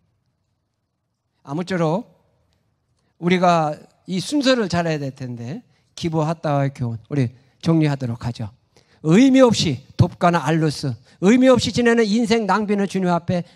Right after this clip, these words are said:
죄인 거예요. 자, 르비딤, 영적 싸움, 내가 이길 수 있는 싸움이 아닙니다.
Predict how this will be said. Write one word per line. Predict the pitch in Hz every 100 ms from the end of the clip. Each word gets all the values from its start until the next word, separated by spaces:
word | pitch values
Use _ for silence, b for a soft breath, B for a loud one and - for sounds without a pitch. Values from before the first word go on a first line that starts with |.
| b
죄인 | - - 254 262
거예요. | 135 110 107 _ _ _ _ _ 143 - _ b b
자, | 170
르비딤, | 170 277 269 285 147 B 175
영적 | 214 277 294 240
싸움, | 277 226
내가 | 170 247 262
이길 | 269 277
수 | 277
있는 | 269 262
싸움이 | 285 262 285
아닙니다. | 294 277 269 135 -